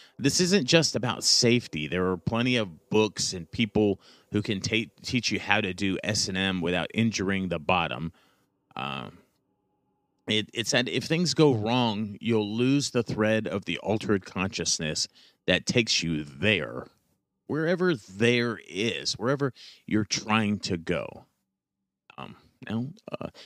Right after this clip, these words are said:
cultures all over the world have explored ways to use the power of pain as a spiritual tool. After all,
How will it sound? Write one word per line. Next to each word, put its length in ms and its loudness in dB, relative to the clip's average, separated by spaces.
cultures 560 4
all 200 6
over 140 4
the 80 2
world 320 2
have 140 -4
explored 560 2
ways 380 0
to 140 -6
use 520 2
the 100 -2
power 400 2
of 160 -6
pain 320 -2
as 180 -2
a 60 0
spiritual 520 2
tool. 460 0
After 300 2
all, 280 -2